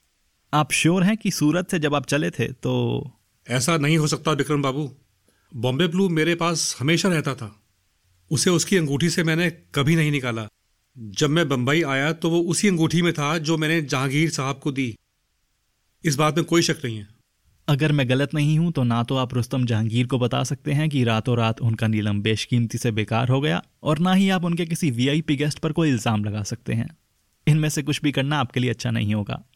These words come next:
Speaker 2: बिल्कुल ठीक, आप मेरी मजबूरी समझते हैं। काफी नाजुक बात है।
Speaker 1: ठीक है, अब आप वापस चले जाइए। ये अंगूठी मैं अभी अपने पास रख रहा हूं,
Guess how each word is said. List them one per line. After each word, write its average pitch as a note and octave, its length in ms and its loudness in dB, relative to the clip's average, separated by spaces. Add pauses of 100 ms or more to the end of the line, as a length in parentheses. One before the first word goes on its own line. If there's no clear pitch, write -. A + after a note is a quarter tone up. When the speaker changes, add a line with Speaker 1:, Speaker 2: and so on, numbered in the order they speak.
(680)
Speaker 2:
बिल्कुल C3 380 0
ठीक, A#2 280 -4 (880)
आप C3 260 -4
मेरी C3 200 2
मजबूरी B2 320 2
समझते A#2 340 -4
हैं। G2+ 200 -6 (1400)
काफी B2 580 0 (300)
नाजुक A2+ 400 0
बात G#2+ 200 -4
है। A2+ 200 -20 (1300)
Speaker 1:
ठीक C3 200 2
है, G2 200 -6 (500)
अब D3+ 120 2
आप - 220 0
वापस C3 340 -2
चले G2 200 -2
जाइए। F#2+ 380 -8 (640)
ये D3 160 4
अंगूठी D3 400 0
मैं F3+ 120 2
अभी D#3+ 160 0
अपने D3 220 -2
पास C#3+ 280 -4
रख D3+ 160 -6
रहा E3+ 180 0
हूं, C#3+ 220 -2